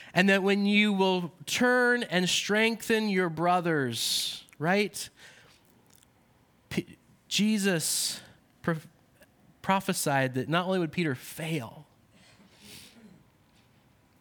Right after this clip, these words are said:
but he'd be restored, and part of his restoration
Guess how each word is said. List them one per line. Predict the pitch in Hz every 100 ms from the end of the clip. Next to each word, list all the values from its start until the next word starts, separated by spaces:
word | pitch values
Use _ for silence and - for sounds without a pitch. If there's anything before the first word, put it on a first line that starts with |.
| _
but | -
he'd | 139 131
be | 127
restored, | 117 - - - - 185 175 143 113
and | 104 113
part | - 170
of | 160
his | 143
restoration | 139 131 131 123 160 156 139 127